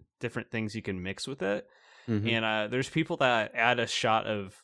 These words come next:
Speaker 1: peanut butter whiskey and it tastes like a Reese's cup.
Speaker 2: Oh, I never thought about that. That would be really good.
Speaker 1: Yeah.
Speaker 2: I'd, I might actually try that. I got some Pabst coffee in my, uh, beer fridge right now.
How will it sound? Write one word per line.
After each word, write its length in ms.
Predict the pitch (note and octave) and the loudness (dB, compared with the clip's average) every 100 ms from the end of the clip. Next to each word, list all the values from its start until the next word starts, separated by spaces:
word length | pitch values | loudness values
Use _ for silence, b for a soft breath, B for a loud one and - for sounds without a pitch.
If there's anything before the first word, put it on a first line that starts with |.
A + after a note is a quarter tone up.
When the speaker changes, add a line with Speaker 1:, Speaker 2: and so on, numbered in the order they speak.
| - | -8
Speaker 1:
peanut 300 | B2+ A#2+ B2 | 0 0 2
butter 260 | C#3+ C#3+ C#3 | 0 0 0
whiskey 640 | D3 - E3+ E3+ F3 F3+ - | -2 -4 -6 -6 -6 -10 -8
and 100 | A2 | -8
it 80 | |
tastes 300 | - B2+ - | -2 -2 0
like 100 | A#2+ | -2
a 80 | A2 | -4
Reese's 460 | F#2+ A2+ - G2 - | -4 -6 -6 -10 -8
cup. 240 | F2+ F2 _ _ _ _ _ _ - A2 | -8 -10 _ _ _ _ _ _ -4 0
Speaker 2:
Oh, 280 | A2+ A2 G#2 | 2 2 2
I 100 | A2+ | 2
never 220 | B2+ F#2+ | 2 2
thought 220 | A2 A#2 | 4 4
about 180 | F#2 E2+ | 4 0
that. 200 | F2+ G#2+ | -2 2
That 100 | A2+ | 2
would 100 | F#2+ | 2
be 100 | F2 | -2
really 460 | F2 G2 G#2+ F#2+ | -2 2 4 4
good. 300 | F#2+ A2 F2+ - _ _ _ _ _ _ _ - | 4 2 2 -6 _ _ _ _ _ _ _ -6
Speaker 1:
Yeah. 220 | A#2+ B2+ - _ _ _ _ - | 0 0 -2 _ _ _ _ -4
Speaker 2:
I'd, 180 | B2+ A2+ _ _ _ _ _ _ _ - | -2 -2 _ _ _ _ _ _ _ 0
I 40 | |
might 140 | C#3 F#2+ | 4 4
actually 220 | F2+ F#2+ | 2 4
try 120 | C#3 | 6
that. 120 | A2 | 6
I 80 | A2 | 6
got 180 | C3 D#3+ | 6 6
some 140 | A#2 | 4
Pabst 360 | F#2 B2 A#2+ - | 2 0 0 2
coffee 320 | A2+ A#2+ B2 | 2 2 2
in 60 | G2+ | 0
my, 200 | F#2+ F#2+ | 0 0
uh, 100 | F2 | -2
beer 240 | E2+ C#3+ | -2 -4
fridge 240 | - E2 F2 | -2 -6 -4
right 160 | D2+ | -10
now. 140 | E2+ | -12